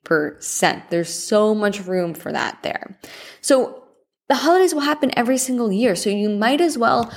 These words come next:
learn how to manage them, but not only manage all these different events, but use them for your benefit. Use them to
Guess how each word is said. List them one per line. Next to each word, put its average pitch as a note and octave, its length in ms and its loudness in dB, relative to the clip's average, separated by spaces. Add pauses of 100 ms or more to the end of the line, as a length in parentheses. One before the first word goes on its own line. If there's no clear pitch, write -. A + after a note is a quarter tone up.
(240)
learn E3+ 460 2
how G3+ 200 0
to E3+ 240 -4
manage E3+ 840 -2 (540)
them, D4+ 400 2
but G#3 160 2
not D4+ 140 0
only D4+ 260 2
manage G3 460 2
all E3 140 -2
these E3+ 180 -4
different D#3+ 220 -6
events, D#3 260 -2
but E3 400 -4
use C4+ 260 2
them - 340 -2 (100)
for A3 120 2
your A3 200 2
benefit. G#3+ 540 0
Use A#3+ 360 0
them G#3+ 240 0
to F#3 240 0